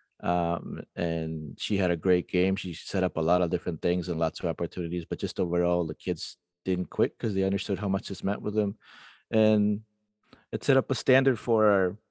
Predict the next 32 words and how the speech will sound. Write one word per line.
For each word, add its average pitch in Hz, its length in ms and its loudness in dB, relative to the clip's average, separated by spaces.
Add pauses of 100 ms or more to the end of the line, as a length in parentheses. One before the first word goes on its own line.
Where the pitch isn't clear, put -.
(160)
you - 80 -4
know, 104 220 0
incoming 110 380 2
freshmen 92 680 -4
and 85 360 -6
whatever 92 300 2
else 90 260 0
we're 90 80 -4
planning 87 240 -4
to 85 180 -4
do 90 80 0
down 87 200 0
the 85 100 -2
road. 87 360 0
But - 180 -4 (920)
overall, 92 800 4
I 85 60 -6
mean, 87 360 -6 (680)
yeah, 87 380 2 (920)
to 113 80 -2
be 120 120 8
able 120 180 8
to 113 40 8
be 117 180 4
there, 120 180 8
to 110 60 6
have 107 200 4
family 107 400 4
and 104 180 -2
friends 101 540 0
and 92 120 -6
have 95 240 2